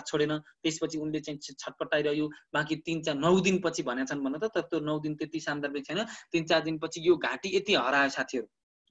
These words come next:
यो टाउको यहाँबाट माथि भीमसेन थापाको टाउको हरायो। हराएपछि त्यो पछि अहिले तपाईँले सुन्नुभएको छ, नाउ लन्डनको पिस्टन म्युजियममा,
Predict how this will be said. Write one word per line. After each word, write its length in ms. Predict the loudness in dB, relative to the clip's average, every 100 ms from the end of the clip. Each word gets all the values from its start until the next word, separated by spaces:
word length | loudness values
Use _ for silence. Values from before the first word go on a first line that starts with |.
| -2
यो 100 | 0
टाउको 360 | 4 4 4
यहाँबाट 280 | 4 4 4
माथि 220 | 2 0
भीमसेन 300 | 0 -2 -4
थापाको 260 | -4 -4 -4
टाउको 340 | 0 2 2
हरायो। 300 | 4 4 2 0 -14 -20 -20 0
हराएपछि 400 | 6 6 4 0
त्यो 160 | 2 2
पछि 280 | 4 2 4
अहिले 160 | 4
तपाईँले 240 | 4 0 -2
सुन्नुभएको 400 | 0 2 4 2
छ, 40 |
नाउ 280 | 6 6 8
लन्डनको 500 | 6 6 2 2 -2
पिस्टन 600 | -2 2 2 4 4 6
म्युजियममा, 680 | 6 2 0 -6 -6 -8